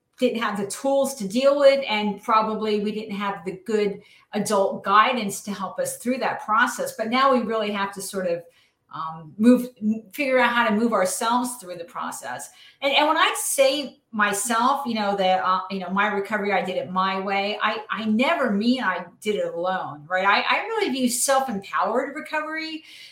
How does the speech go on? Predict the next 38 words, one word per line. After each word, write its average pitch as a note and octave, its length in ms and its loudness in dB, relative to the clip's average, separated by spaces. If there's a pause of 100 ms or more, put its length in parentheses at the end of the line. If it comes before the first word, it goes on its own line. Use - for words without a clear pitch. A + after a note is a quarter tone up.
(160)
as A#3 180 4
including B3+ 800 0 (300)
asking B3 540 4
for A#3 100 0
the G#3+ 120 -2
help G3+ 320 -2
that G3+ 160 -8
you G#3 80 -2
need. G3+ 460 -6 (180)
You F3+ 140 -12
know, E3+ 160 -10
I G#3 120 2
did A3 300 0 (300)
a F#3 80 0
lot A3+ 380 6
of D4+ 80 -4
meetings D4 380 -4
my C4+ 160 0
first C4 300 -4
few C4 120 -6
years B3 240 0
of F#3+ 100 -2
all A3+ 280 2
types, G#3+ 480 -4
twelve A#3 280 2
steps, A#3 520 -4
and G3 340 -6
then G3+ 340 0
Women F#3+ 300 -4
for F3 100 -6
Sobriety B3+ 800 2
and - 140 -6
S F3 280 -8
O F3+ 120 -4
S A#3+ 400 0
and E3+ 80 -14
Rational E3+ 340 -8
Recovery. A3+ 420 -6